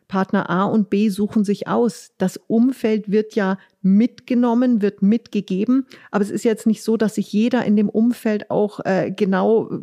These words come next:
bewusst sich gegenseitig ausgewählt hat. Und ich glaub, da muss man einfach, äh, sehr feinfühlig mit umgehen und auch sagen, okay, wir sind jetzt in dieser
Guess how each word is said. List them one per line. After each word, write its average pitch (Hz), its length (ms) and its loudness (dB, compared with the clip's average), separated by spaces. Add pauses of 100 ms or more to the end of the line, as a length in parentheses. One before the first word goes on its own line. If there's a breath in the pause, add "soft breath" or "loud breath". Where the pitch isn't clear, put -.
bewusst 226 580 0
sich 208 300 -4
gegenseitig 196 480 0
ausgewählt - 560 -2
hat. 151 180 -4 (400 soft breath)
Und - 60 -2
ich - 80 -6
glaub, 180 220 -2
da 175 100 2
muss 220 240 2
man 226 140 0
einfach, 208 420 -4
äh, 202 260 -2
sehr 202 600 -2
feinfühlig 220 640 0
mit 214 100 0
umgehen 214 300 2
und 190 100 -2
auch 202 80 -2
sagen, 208 240 -4
okay, 220 300 -2
wir 214 100 0
sind 226 240 0
jetzt 247 160 0
in 214 160 0
dieser 202 340 -2